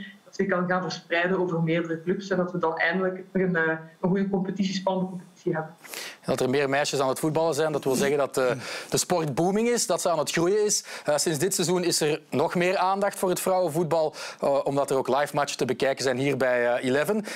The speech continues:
Speaker 2: Ja, maakt dat echt een wereld van verschil in vergelijking met het verleden? Of, eh,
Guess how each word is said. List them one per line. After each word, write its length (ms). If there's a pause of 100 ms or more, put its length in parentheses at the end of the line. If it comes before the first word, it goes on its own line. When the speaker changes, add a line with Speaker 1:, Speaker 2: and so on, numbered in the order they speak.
(120)
Speaker 2:
Ja, 120
maakt 260
dat 180
echt 380
een 100
wereld 300
van 160
verschil 360
in 100
vergelijking 440
met 100
het 120
verleden? 640
Of, 180
eh, 100